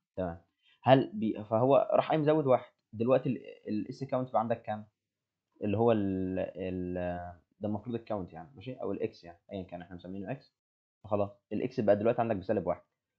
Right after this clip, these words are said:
فهو بيشيك هل الإكس أصغر من أو يساوي الزيرو؟ أصغر من أو يساوي الزيرو دي معناها إن كان في block،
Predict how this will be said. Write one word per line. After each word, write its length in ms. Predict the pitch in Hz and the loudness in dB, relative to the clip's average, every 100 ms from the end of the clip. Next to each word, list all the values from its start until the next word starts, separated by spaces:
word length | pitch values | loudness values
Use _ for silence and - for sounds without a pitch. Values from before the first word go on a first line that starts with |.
| _ | _
فهو 200 | 120 170 | 4 6
بيشيك 500 | 160 123 139 127 92 - | 8 4 2 0 -2 -2
هل 180 | 160 180 | 2 4
الإكس 600 | 147 147 156 - - _ _ _ - | 4 2 0 -4 -20 _ _ _ 0
أصغر 300 | 139 127 117 | 0 0 0
من 200 | 143 - | 0 0
أو 120 | 113 | -2
يساوي 280 | 101 135 120 | 0 0 0
الزيرو؟ 380 | 104 123 143 _ _ _ _ | 0 -2 -4 _ _ _ _
أصغر 200 | 143 147 | 2 4
من 140 | 151 165 | 2 2
أو 120 | 170 | 0
يساوي 240 | 117 151 135 | 0 2 0
الزيرو 280 | 110 143 | 2 2
دي 120 | 143 156 | 2 0
معناها 240 | 156 160 | -2 -2
إن 120 | 156 | -2
كان 160 | 135 107 | -2 -6
في 140 | - | -6
block، 380 | 135 123 139 - | -6 -2 -2 -4